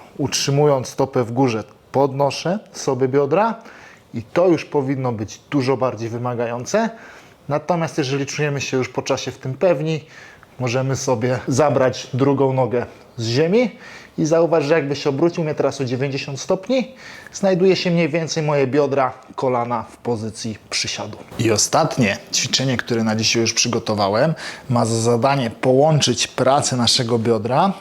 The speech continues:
ze stabilną stopą, tak jak się to dzieje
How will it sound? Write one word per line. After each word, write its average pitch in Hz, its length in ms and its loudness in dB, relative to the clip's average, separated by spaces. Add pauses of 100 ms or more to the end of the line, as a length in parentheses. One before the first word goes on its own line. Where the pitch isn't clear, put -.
(160)
ze 135 180 0
stabilną 120 540 -2
stopą, - 480 0 (440)
tak 147 180 2
jak 143 140 2
się - 140 -2
to 127 160 -4
dzieje 120 400 2